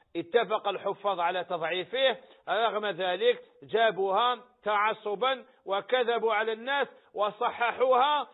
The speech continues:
وقال لك باش نسهلوا على الناس. علاه تسهلوا لهم؟ الناس يحب تتوضا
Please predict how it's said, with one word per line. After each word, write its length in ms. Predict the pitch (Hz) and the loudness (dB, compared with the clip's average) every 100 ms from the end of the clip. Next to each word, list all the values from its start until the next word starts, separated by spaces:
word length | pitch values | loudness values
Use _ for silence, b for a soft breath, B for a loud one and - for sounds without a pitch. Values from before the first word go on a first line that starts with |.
| b | b
وقال 380 | 220 220 254 269 | -8 0 0 2
لك 120 | 262 | -2
باش 260 | 190 247 247 | 0 -2 -4
نسهلوا 480 | 240 269 247 254 262 | -6 -2 0 2 0
على 140 | 262 | -2
الناس. 320 | 254 254 226 - b b | -4 -2 -4 -4 b b
علاه 360 | 240 254 262 247 | -4 -2 -2 -4
تسهلوا 460 | 233 254 220 233 247 | -4 -4 -2 0 0
لهم؟ 300 | 226 233 220 | 0 -2 -6
الناس 380 | 220 233 240 | -8 -6 -4
يحب 440 | 226 208 220 208 226 | -4 -4 -4 -4 -4
تتوضا 680 | 208 185 226 214 175 165 | -6 -2 0 0 0 -2